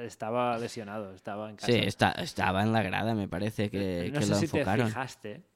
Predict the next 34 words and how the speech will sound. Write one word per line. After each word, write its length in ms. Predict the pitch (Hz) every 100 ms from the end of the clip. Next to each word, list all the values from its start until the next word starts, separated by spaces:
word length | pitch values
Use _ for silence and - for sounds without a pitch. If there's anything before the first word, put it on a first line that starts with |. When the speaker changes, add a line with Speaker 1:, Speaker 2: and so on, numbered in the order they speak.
| -
Speaker 1:
que 140 | 120
mientras 380 | 117 117 110 113
estaban 400 | 113 127 131 143
grabando 460 | 131 113 123 117 117
el 80 |
Twitch, 360 | - 123 117 - _
él 140 | 123 135
estaba 280 | - 131
con 140 | 127 123
el 100 | 110
móvil 360 | 117 127 127 139
mirando 460 | 120 113 120 123
el 100 | 123
Andorra. 440 | 104 104 127 - - _ _ _ _ _ _ 131
Speaker 2:
Sí. 380 | 120 156 147 135
Speaker 1:
Eh, 120 | 135
sudaba 520 | - 123 123 143 135
de, 360 | 131 131 117 113
de 60 |
Speaker 2:
Sí, 140 | 117 151
Speaker 1:
lo 40 |
Speaker 2:
que 60 | 135
Speaker 1:
que 140 | 139
decían 240 | 127 127 127
Speaker 2:
luego 260 | 135 139
Speaker 1:
y 20 | 160
Speaker 2:
le 60 | 156
Speaker 1:
estaba 240 | 151 147
Speaker 2:
dije, 640 | 151 143 139 135 135 131 120
"¿Qué 120 | 185
pasa 280 | 214 196 180
en 80 | 147
el 100 | 131
Principat?". 680 | 139 127 135 127 117 95